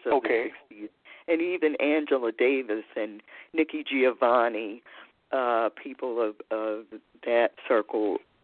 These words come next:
Speaker 1: really helped me see power of words.
Speaker 2: Mm. You know, prior to our being on the air, we had a brief conversation about the direction of your poetry today.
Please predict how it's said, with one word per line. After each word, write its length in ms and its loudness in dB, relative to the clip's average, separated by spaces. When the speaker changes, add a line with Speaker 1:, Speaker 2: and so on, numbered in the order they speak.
Speaker 1:
really 560 2
helped 320 -2
me 120 -12
see 360 -6
power 600 0
of 160 -6
words. 500 -8
Speaker 2:
Mm. 440 -12
You 80 2
know, 160 4
prior 380 4
to 160 2
our 480 4
being 220 -2
on 100 -4
the 80 -2
air, 260 2
we 80 -6
had 140 0
a 20 -8
brief 260 -6
conversation 600 -6
about 340 0
the 180 -4
direction 520 0
of 140 0
your 80 -2
poetry 440 -2
today. 420 -4